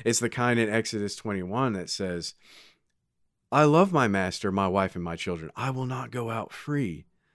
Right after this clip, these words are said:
Then his master shall pierce his ear with an awl. And that piercing of the ear is that marking, that outside symbol that says, "Hey, I love my master. I want to serve him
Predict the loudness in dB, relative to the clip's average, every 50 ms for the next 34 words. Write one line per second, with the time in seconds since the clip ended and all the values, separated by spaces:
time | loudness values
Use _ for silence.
0 | _ _ _ _ _ _ -4 -2 0 2 2 2 0 0 0 0 -2 -2 -2 -2
1 | -2 -2 -2 -2 -4 -4 -4 -4 -8 -6 -4 -4 -2 -2 -4 -4 -6 -6 -4 -4
2 | -2 -2 -2 -2 -4 -6 -6 -8 -10 -6 -4 -4 -2 -2 -2 -4 -6 -8 -10 -12
3 | -12 -8 -6 -6 -6 -6 -8 -4 -2 0 0 0 0 0 -2 -2 -2 -2 0 2
4 | 4 4 4 4 2 2 -2 -2 -2 -2 2 6 6 6 6 6 4 2 2 2
5 | 0 -4 -10 -20 -14 -6 -4 -4 -4 -2 4 6 6 6 6 4 2 2 2 2
6 | 2 0 0 0 0 0 0 -2 -4 -4 -6 -4 -2 -2 -4 -4 -8 _ _ -2
7 | 4 4 6 6 6 4 2 0 -8 -20 -20 -8 0 6 8 8 8 8 10 12
8 | 12 12 12 10 6 4 4 4 2 0 -2 -2 -2 -2 -2 -2 2 2 2 4
9 | 4 4 2 0 0 2 4 6 8 8 8 8 6 6 2 0 0 2 4 4
10 | 4 4 4 2